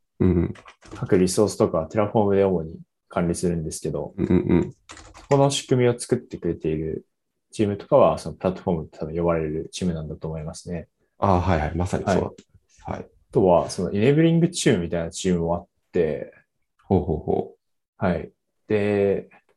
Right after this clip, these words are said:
Speaker 2: うですね。なんか個人的な関わりはあんまりなかったり多分するんですけど、
Speaker 1: うんうんうん。
Speaker 2: なんかそういうその、もしかしそのイネーブリングチームと呼ばれる枠組みに入るのかなっていうチームはありますね。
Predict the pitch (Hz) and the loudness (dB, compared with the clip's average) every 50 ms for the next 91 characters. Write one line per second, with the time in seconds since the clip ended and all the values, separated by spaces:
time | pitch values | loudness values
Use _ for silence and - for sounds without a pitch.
0 | _ _ _ _ 160 - - 87 85 - - _ - 190 175 - - - - - | _ _ _ _ -2 -2 -2 -4 -6 -6 -8 _ -4 -4 -2 -2 -2 -4 -4 0
1 | - 139 147 180 190 185 185 185 180 180 170 170 160 - 160 143 151 151 147 147 | 2 4 6 8 6 8 6 6 4 4 2 0 0 0 0 2 4 6 6 6
2 | 143 143 139 127 117 123 135 139 135 135 127 123 123 127 156 - _ _ _ _ | 6 6 4 4 2 0 -2 -2 -2 0 2 2 2 2 0 -4 _ _ _ _
3 | _ _ _ _ _ _ _ - - 135 - - - - _ - 82 76 76 - | _ _ _ _ _ _ _ -8 -6 -4 -4 -6 -6 -6 _ -6 -4 -4 -6 -8
4 | - - - 85 76 - - - - - 98 90 87 78 76 - - 87 80 76 | -6 -4 -2 -2 -2 -6 -10 -10 -4 0 0 0 0 -2 -4 -6 -6 -4 -4 -4
5 | 76 - - _ _ _ _ _ _ _ _ _ - 98 95 87 90 85 - - | -4 -6 -10 _ _ _ _ _ _ _ _ _ 2 2 2 2 2 -2 -4 -4
6 | - - - - - _ - 175 117 92 - 110 101 95 95 92 92 92 85 82 | -6 -8 -8 -8 -14 _ -4 -2 -2 0 2 4 6 6 6 4 2 0 -4 -4
7 | 78 - - _ _ _ _ _ _ _ _ _ - 135 143 - - 107 - - | -6 -8 -12 _ _ _ _ _ _ _ _ _ -4 -4 -4 -2 -2 -4 -4 -4
8 | - - - - - - - - 95 90 87 82 - 110 104 98 98 95 98 98 | -8 -10 -12 -12 -12 -12 -8 -4 -2 -2 -2 -2 -4 -2 0 2 2 2 2 0
9 | 98 101 95 - - 110 92 90 - 85 82 85 87 85 78 - - _ _ _ | -2 -4 -4 -2 0 0 0 0 0 0 0 2 0 0 0 -2 -8 _ _ _
10 | _ _ _ _ 98 92 87 107 104 107 104 95 - 123 120 113 107 - 104 110 | _ _ _ _ -4 -4 -2 2 2 2 2 2 2 2 2 2 2 2 0 0
11 | 117 113 - 90 - - - 90 80 73 - - - 98 92 90 90 - 78 71 | 0 -2 -4 -6 -6 -4 -4 -4 -4 -6 -8 -6 -4 -2 -2 -2 -2 -6 -10 -14
12 | - | -16